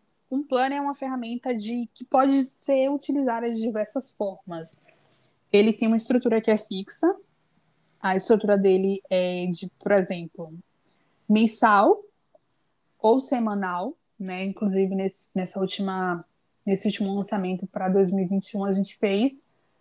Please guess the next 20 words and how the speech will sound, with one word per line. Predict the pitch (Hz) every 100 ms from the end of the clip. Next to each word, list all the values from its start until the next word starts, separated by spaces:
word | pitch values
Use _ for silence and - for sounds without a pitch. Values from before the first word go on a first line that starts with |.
| _
tanto | 208 214 214 240 220 214 208 202 190 _ _ -
a | 190
página | 185 - 190 208 202 190 185 185
semanal | - - 190 190 190 180 190 240
quanto | 262 - 196 202
a |
página | 190 190 185 185 185
mensal. | 196 226 - 165 - - - _ _ - - _ _ -
E | 247
aí, | 254
a | 277
gente | 277 285
pode | 285 294 294
usar | 269 233
o |
planner | 214 247 247 240 214 190 _ _ _ -
para | 254 269 277
ser | 269 - 226
uma | 226 233
agenda. | 220 208 185 180 196 285